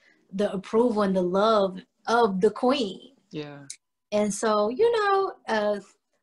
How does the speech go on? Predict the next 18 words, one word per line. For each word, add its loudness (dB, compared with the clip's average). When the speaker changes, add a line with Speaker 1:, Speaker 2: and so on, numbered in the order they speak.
Speaker 1:
the -4
Nefertiti 0
chains, -2
they're 2
starting 0
to -4
come -2
back 2
now, -4
Speaker 2:
<laughs> -16
Speaker 1:
thing -2
in -4
the -6
nineties, -6
and -6
now -6
it's -10
coming -8